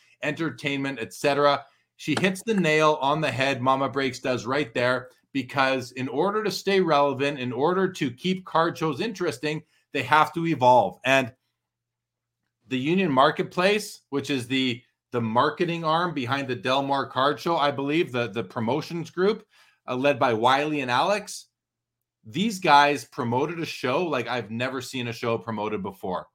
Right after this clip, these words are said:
I've never seen, uh, the, the sort of extra things going on on the floor during,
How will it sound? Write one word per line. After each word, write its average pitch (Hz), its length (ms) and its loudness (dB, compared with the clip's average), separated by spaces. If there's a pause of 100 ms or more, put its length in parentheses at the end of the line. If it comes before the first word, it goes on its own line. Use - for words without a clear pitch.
(160)
I've 113 220 -2
never 151 320 -2
seen, 151 520 -6 (440)
uh, 120 380 2
the, 120 400 -4
the 113 140 -6
sort 127 220 -4
of 113 120 -4 (360)
extra 131 560 -2
things 139 500 -4
going 127 300 0
on 135 300 4
on 127 280 0
the 127 100 -2
floor 127 500 2
during, 127 480 -6